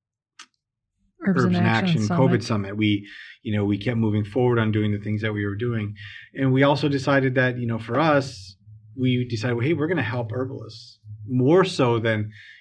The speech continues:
Speaker 2: you know, having them write for us and, you know, talking about them on the Real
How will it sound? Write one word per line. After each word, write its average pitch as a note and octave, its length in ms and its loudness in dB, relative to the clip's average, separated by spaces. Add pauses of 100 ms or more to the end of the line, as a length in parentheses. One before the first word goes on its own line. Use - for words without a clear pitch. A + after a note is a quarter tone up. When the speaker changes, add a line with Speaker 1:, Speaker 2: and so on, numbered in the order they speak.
Speaker 2:
you B2+ 80 -4
know, A2+ 80 0
having A#2+ 280 0
them A#2+ 160 0
write A2 200 -2
for A2+ 200 -8
us G#2+ 320 -6
and, G#2+ 160 -6
you G#2+ 80 -6
know, G#2 140 -8
talking A2 380 -10
about G#2+ 200 -8
them A2+ 140 -6
on A2 200 -4
the G#2+ 300 -6 (160)
Real A2 180 -6